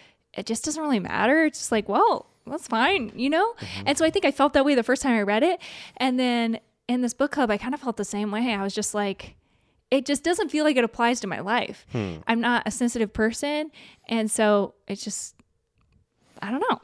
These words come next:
Speaker 2: There you go.
Speaker 1: <laughs> It seemed kind of random. Also, I do think I disagree with some of the things in it.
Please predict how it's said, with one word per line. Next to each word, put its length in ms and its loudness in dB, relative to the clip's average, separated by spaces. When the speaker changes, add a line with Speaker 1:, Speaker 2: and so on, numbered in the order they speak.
Speaker 2:
There 100 2
you 120 2
go. 300 0
Speaker 1:
<laughs> 40 -6
It 120 -2
seemed 120 0
kind 120 2
of 40 2
random. 300 2
Also, 400 2
I 100 2
do 220 0
think 200 -6
I 80 2
disagree 400 -2
with 80 0
some 160 -10
of 60 -10
the 60 -12
things 240 -14
in 100 -14
it. 140 -18